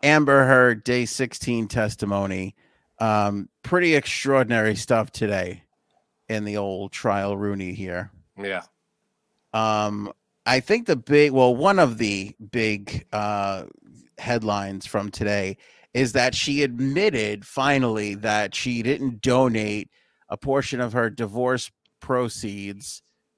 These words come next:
Speaker 1: to the charities that she said she was going to.
Speaker 2: Well, are they officially, they're officially divorced at this point, right?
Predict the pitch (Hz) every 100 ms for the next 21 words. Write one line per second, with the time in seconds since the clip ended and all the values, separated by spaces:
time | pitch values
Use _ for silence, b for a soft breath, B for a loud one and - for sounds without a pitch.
0 | _ _ - - 156 135 131 123 101 113
1 | - - 156 160 131 104 98 101 98 107
2 | - 113 107 - 131 131 107 - 113 101
3 | 104 - 110 107 90 92 - - _ _
4 | _ _ b b b b - 143 135 135
5 | 135 131 - 147 151 143 131 - - 147
6 | 151 - 185 170 147 123 107 92 156 123
7 | - - 95 - - - - 101 131